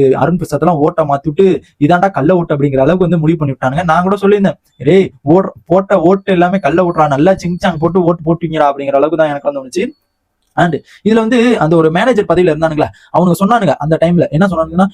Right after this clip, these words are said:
"என் ஓட்டு வேஸ்ட் ஆகக்கூடாது, என் ஓட்டு வந்து அடுத்தவங்களுக்கு போட்டு என் ஓட்டு வேஸ்ட் ஆகக்கூடாது" அப்படிங்கிறக்காண்டி வந்து போடுறானுங்க. டேய் இதெல்லாம் நியாயமாடா? இல்ல நீ போடுறது ஒரு ஓட்டா இருந்தாலும் பிரயோஜனமா ஒருத்தனுக்கு போடணும்டா,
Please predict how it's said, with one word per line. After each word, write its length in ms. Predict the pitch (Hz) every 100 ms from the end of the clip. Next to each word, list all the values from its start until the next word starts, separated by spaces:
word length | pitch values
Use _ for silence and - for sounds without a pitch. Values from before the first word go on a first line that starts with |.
| -
"என் 220 | 156 156
ஓட்டு 220 | 180 220
வேஸ்ட் 260 | 175 202 196
ஆகக்கூடாது, 380 | 160 143 143 156 -
என் 140 | - 147
ஓட்டு 240 | 160 202
வந்து 160 | 185 170
அடுத்தவங்களுக்கு 420 | 151 214 170 143
போட்டு 200 | 160 196 196 160 135 123 -
என் 140 | 147
ஓட்டு 220 | 151 175 165
வேஸ்ட் 220 | 165 -
ஆகக்கூடாது" 320 | 147 139 147
அப்படிங்கிறக்காண்டி 480 | 156 143 143 143 165
வந்து 180 | 165 156
போடுறானுங்க. 380 | 147 139 131 151 196 190 _
டேய் 200 | 160 196
இதெல்லாம் 300 | 131 135 202
நியாயமாடா? 560 | 165 151 214 202 170 147 - _ -
இல்ல 200 | 151 190
நீ 100 | 156
போடுறது 340 | 156 208 208 190 196
ஒரு 140 | 165
ஓட்டா 260 | 175 208 196
இருந்தாலும் 360 | 170 160 185
பிரயோஜனமா 460 | - 202 226 220 220
ஒருத்தனுக்கு 360 | 185 165 151 143
போடணும்டா, 320 | 160 143